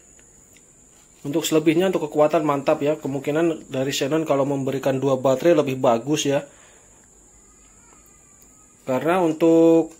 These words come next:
hasilnya pun untuk menghilangkan lumut juga sudah lumayan. Kecuali yang membandel ya, yang membandel seperti yang hitam-hitam itu, itu perlu disikat ya. Kalau ini masih bisa lah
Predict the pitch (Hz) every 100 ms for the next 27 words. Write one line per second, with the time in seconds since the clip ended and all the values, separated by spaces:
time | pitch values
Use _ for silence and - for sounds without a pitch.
0 | _ - - _ _ _ _ - 156 156
1 | 170 185 196 240 233 214 - _ _ -
2 | _ _ _ _ _ - 160 185 165 165
3 | 165 165 175 180 196 180 160 156 147 147
4 | 151 131 131 165 233 _ _ _ - _
5 | _ - _ _ _ - 143 151 147 180
6 | 170 160 143 139 143 160 139 165 139 123
7 | 120 123 120 139 131 127 135 127 131 120
8 | 120 123 117 123 123 120 165 185 _ _
9 | _ _ _ - - 139 135 120 131 -
10 | 139 131 123 123 123 127 151 170 135 127
11 | 120 117 131 131 104